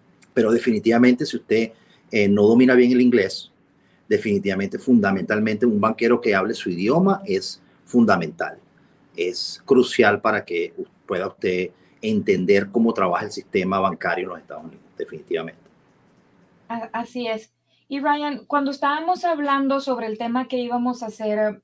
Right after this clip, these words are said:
Speaker 2: para, para, para el día de hoy, el tema que íbamos a resa-, desarrollar para,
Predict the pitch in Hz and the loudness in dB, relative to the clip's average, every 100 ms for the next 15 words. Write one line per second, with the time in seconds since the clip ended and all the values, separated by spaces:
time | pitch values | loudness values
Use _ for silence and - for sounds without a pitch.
0 | _ 214 208 - 190 - _ 190 185 175 | _ -4 -2 0 -2 -8 _ -8 -6 -6
1 | 175 - 190 185 202 220 240 247 214 214 | -6 -8 -8 -6 -4 -4 -4 -6 -6 -8
2 | 226 220 240 233 226 220 202 202 196 190 | -8 -8 -8 -8 -8 -8 -8 -8 -12 -10
3 | 220 214 196 190 202 196 214 196 190 | -8 -8 -6 -4 -6 -4 -4 -4 -6